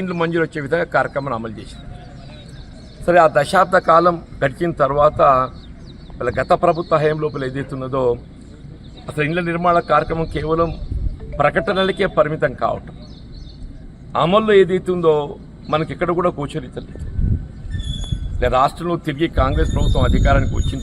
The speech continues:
తర్వాత ఇక్కడ వాస్తవంగా గత ప్రభుత్వం మూడు లక్షలు ఇస్తానదమ్మా, మీకు గుర్తుండొచ్చు. ఎన్నికలు అక్కడ ముందు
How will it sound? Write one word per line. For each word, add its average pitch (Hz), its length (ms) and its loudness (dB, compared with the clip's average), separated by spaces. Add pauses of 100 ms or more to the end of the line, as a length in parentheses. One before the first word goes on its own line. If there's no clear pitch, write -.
తర్వాత 107 360 -2 (1400)
ఇక్కడ 135 220 0
వాస్తవంగా 202 540 4 (480)
గత 160 120 4 (100)
ప్రభుత్వం 196 360 2
మూడు 185 160 2
లక్షలు 165 240 -2
ఇస్తానదమ్మా, 131 540 0
మీకు 131 140 -8
గుర్తుండొచ్చు. - 500 -6 (1080)
ఎన్నికలు 190 320 4
అక్కడ 185 220 4
ముందు 185 180 0